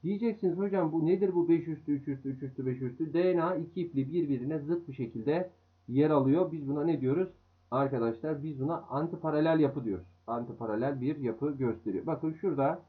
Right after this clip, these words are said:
D N A'nın sarmal bir yapısı var. Aslında D N A üst üste katlanmış bir yapıdadır.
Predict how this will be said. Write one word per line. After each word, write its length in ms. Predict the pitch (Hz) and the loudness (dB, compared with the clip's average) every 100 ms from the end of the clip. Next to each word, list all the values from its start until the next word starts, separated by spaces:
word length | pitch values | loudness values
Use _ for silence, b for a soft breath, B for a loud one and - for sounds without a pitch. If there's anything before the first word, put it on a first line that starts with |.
| _ _ _ _ 123 | _ _ _ _ 0
D 240 | 170 196 | 2 4
N 80 | 185 | 4
A'nın 160 | 175 185 - | 2 0 2
sarmal 400 | 165 175 175 165 | 2 4 2 2
bir 80 | 147 | 2
yapısı 400 | 139 165 - 175 | 2 0 -2 0
var. 200 | 175 - | 0 0
Aslında 400 | 143 147 156 135 | -4 -2 -2 2
D 180 | 143 143 | 2 2
N 60 | |
A 120 | 143 - | -2 -6
üst 180 | - | -10
üste 280 | 139 - 113 | -12 -8 -6
katlanmış 560 | 139 135 147 151 - 165 | -6 -4 -4 -4 -2 -2
bir 60 | |
yapıdadır. 460 | 160 156 156 156 | -2 -2 -2 -2